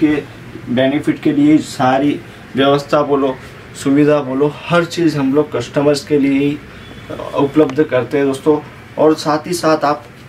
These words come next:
वैरायटीज भी देख रहे हो, इसमें भी आपको हो सकता है आप प्रिंट साड़ीज की रिक्वायरमेंट हो, ड्रेस मटेरियल्स की रिक्वायरमेंट हो, प्लाजो सूट्स की रि-, रिक्वायरमेंट हो, लहंगे की रिक्वायरमेंट हो, तो दोस्तों हर वैरायटीज आपको एक ही छत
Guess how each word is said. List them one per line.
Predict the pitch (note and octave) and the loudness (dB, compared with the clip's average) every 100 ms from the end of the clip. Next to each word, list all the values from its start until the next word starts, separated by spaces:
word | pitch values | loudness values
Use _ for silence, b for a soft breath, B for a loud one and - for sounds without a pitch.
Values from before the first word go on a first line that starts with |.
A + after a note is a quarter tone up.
| - | -4
वैरायटीज | B2 C3 D3+ E3 D3+ | 2 4 2 2 2
भी | D3 C#3+ | 2 4
देख | C#3+ C3 | 2 0
रहे | D3 | 2
हो, | D3 | 2
इसमें | C3 - D3 D3 | 2 0 2 4
भी | |
आपको | D3 - D3+ D3+ C#3 B B B - - - C#3 | 4 2 2 2 2 B B B -20 -20 -6 2
हो | C#3+ | 2
सकता | D3+ D3 D#3 | 2 0 0
है | D#3 | 2
आप | C#3 C#3+ - - - - - | 0 -2 -12 -18 -16 -12 -2
प्रिंट | D#3 D#3+ | 0 2
साड़ीज | - D3 D3+ D3 | 2 2 2 0
की | D#3 | 2
रिक्वायरमेंट | D3 C3+ C#3+ C#3 D3 C#3 | 2 4 2 4 2 4
हो, | C#3+ - - - - | 2 -2 -14 -20 -8
ड्रेस | A#2+ C#3+ D3 | 2 2 4
मटेरियल्स | D3 C3 C#3+ D3 C3+ | 2 2 2 0 0
की | - D3+ | 0 0
रिक्वायरमेंट | C#3+ C#3+ D3 D3 C#3+ D3 | 0 0 0 0 -2 -2
हो, | C#3 | -2
प्लाजो | B2 B2+ C3+ D3+ | 0 0 0 -2
सूट्स | D#3 C#3 - | -2 -4 -2
की | - D#3 | 2 2
रि-, | C#3+ - - | 4 0 0
रिक्वायरमेंट | B2+ C3+ D3 C#3+ D3 C3+ | 0 2 2 2 2 2
हो, | C#3 | 4
लहंगे | C3 A#2 C3 D3 | 4 4 4 4
की | D3+ D#3+ | 2 0
रिक्वायरमेंट | D3+ D#3 D#3 D#3 D3+ C3+ | 0 -2 -2 0 -2 -2
हो, | - - - - - | -4 -10 -16 -4 4
तो | G3+ | 6
दोस्तों | F#3+ F3 - F#3+ F3+ - - - - - | 6 2 4 4 4 -2 -18 -16 -10 -2
हर | E3+ A3 D#3+ A#2+ | 0 0 -4 -2
वैरायटीज | C3+ C#3 C#3+ E3+ D3+ | 0 2 2 2 4
आपको | B2+ A#2+ D3 D3 | 2 0 0 2
एक | C#3 C3+ B2 | 2 2 4
ही | D3+ | 4
छत | - B2+ | 4 -4